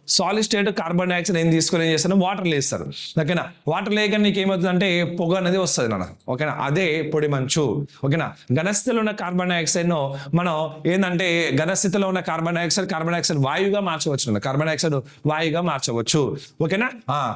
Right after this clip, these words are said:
so ఏంటంటే మళ్ళీ దీని నుంచి మళ్ళీ దీన్ని పొందడం అనేది జరుగుతుంది. ఓకేనా? so ఇది నాన్న, ఇగో ఇది మనకు వచ్చేసి ఏంటంటే నాన్న భౌతికమైనటువంటి మార్పు, భౌతికమైనటువంటి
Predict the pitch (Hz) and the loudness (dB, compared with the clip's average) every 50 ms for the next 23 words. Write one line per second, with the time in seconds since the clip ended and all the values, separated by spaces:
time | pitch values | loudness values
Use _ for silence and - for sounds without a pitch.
0 | - - - - - - 240 240 226 226 220 214 226 208 196 202 208 180 180 208 | -6 -10 -8 -2 0 2 2 2 2 2 2 2 2 0 0 0 2 2 4 4
1 | 220 220 220 214 226 202 175 175 175 185 185 190 202 180 170 180 190 190 180 160 | 4 4 4 4 4 2 2 2 2 0 -2 -2 0 0 2 4 4 4 4 2
2 | 160 160 - - 160 151 151 151 143 135 135 131 147 175 202 196 147 117 - - | 0 -4 -4 -4 -2 0 0 0 0 0 0 2 2 2 2 2 0 0 -2 -4
3 | - - 123 131 131 123 117 113 110 - 98 92 107 139 147 127 147 147 147 - | -6 -4 -2 -2 -2 0 0 -2 0 0 2 2 2 2 2 2 0 -2 -4 -6
4 | - - - 156 156 175 208 180 143 - - - - - - - - 240 240 240 | -8 -6 -4 -2 0 0 0 0 -2 -4 -8 -12 -14 -8 -2 0 0 0 0 0
5 | 240 196 196 220 220 220 185 170 156 147 147 175 143 175 185 247 175 175 220 208 | 2 2 2 4 2 0 0 -2 -4 -6 -8 -8 -4 -2 -2 -2 0 0 2 4
6 | 240 247 226 208 202 196 202 170 180 202 220 190 208 202 220 214 202 208 196 185 | 4 4 4 2 2 0 0 -2 -2 0 0 0 0 0 0 0 0 2 2 2
7 | 180 175 175 202 190 175 175 185 190 185 165 135 - 160 147 - 180 180 170 160 | 2 2 2 2 2 2 2 2 2 2 2 0 -2 -4 -4 -2 -2 0 0 0
8 | 151 139 151 170 220 254 247 262 233 254 233 226 214 202 185 175 175 160 156 156 | 2 2 2 2 0 -2 -2 -2 0 0 0 0 2 2 2 2 2 2 2 2
9 | 156 190 165 143 135 127 147 - 87 87 117 135 156 190 180 202 180 190 175 170 | 2 2 2 0 0 -2 -6 -6 -2 2 2 2 2 2 0 0 0 0 2 2
10 | 160 151 151 147 151 147 147 175 | 2 2 2 2 2 2 2 2